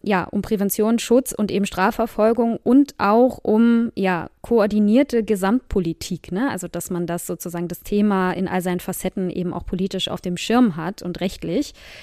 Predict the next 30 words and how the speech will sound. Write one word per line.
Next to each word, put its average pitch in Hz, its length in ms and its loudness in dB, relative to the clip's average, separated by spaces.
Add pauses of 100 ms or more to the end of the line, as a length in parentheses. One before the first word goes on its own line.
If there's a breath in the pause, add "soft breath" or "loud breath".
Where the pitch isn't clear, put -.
(220 loud breath)
Die 190 80 -4
Leitidee 190 640 0
ist, - 440 -4
dass - 440 -2
häusliche 214 300 -2
Gewalt 180 360 -2
eben 185 240 -4
kein 202 400 0
privates 196 520 -2
Problem 170 440 -4
ist, - 180 -8
sondern 190 280 -2
eine 226 160 2
Menschenrechtsverletzung 190 1300 0
und 190 280 -4
Ausdruck 190 380 -4
struktureller 185 680 -6
Ungleichheiten. 160 1000 -4 (500)
Die 190 100 -8
Istanbul-Konvention 196 880 -4
bildet 190 240 -2
sozusagen 180 400 -6
so 185 100 -8
einen 185 100 -4
internationalen 175 720 -6
Rahmen, 254 480 2
der 190 100 -4
Deutschland 190 380 -4
verpflichtet, 220 800 -4 (500 loud breath)
ja, 180 200 -6